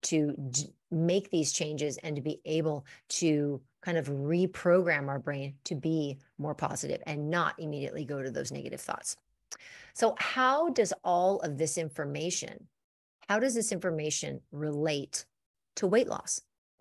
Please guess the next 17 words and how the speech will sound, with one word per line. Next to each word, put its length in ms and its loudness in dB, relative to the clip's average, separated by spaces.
Well, 140 2
it 80 2
relates 340 4
in 60 2
a 60 0
couple 360 2
of 80 0
different 300 -4
ways. 400 -4
And, 300 -2
and 420 -2
probably 400 2
the 180 0
most, 480 2
I'm 220 2
gonna 220 4
say 640 4